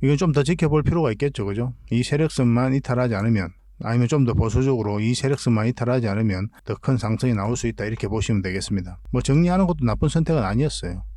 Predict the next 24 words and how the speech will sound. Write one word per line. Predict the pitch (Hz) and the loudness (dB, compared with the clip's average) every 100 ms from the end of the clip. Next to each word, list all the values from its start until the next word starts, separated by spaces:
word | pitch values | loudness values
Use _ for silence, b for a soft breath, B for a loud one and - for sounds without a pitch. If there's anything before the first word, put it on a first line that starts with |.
| - | -2
늘 | 131 160 | 2 4
말씀드리지만 | 143 135 - 151 135 139 110 120 113 104 | 2 2 2 2 2 0 0 0 0 -2
수익은 | - 156 120 101 | -2 0 0 0
언제나 | 98 113 127 | -2 0 -2
옳은 | 110 135 139 | -2 0 0
겁니다. | 98 87 90 117 - - - | 0 -4 -6 -8 -12 -16 -10
꾸준하게 | - 113 139 139 | -6 -2 0 0
수익만 | 120 175 139 110 | 0 0 0 0
챙기면 | 127 117 90 | -2 -2 -4
돼요. | 90 87 90 | -6 -8 -8
많든 | - 104 110 104 | -6 -4 -4 -4
적든 | 98 - 92 | -4 -6 -6
간에. | 92 95 - - 123 | -8 -10 -12 -8 0
여기에서 | 135 143 120 | 2 2 0
수익 | 151 135 | 0 0
챙기고, | - 139 120 101 | 0 0 0 -2
또 | 98 110 | -4 -4
다른 | 101 113 | 0 0
종목에 | 135 135 117 | 2 0 0
가 | 104 | -2
또, | 104 107 104 - b | -6 -6 -8 -14 b
또 | 135 131 | -2 0
수익을 | 151 131 104 | 2 0 0
챙기고, | 120 117 92 92 | -2 -2 -4 -8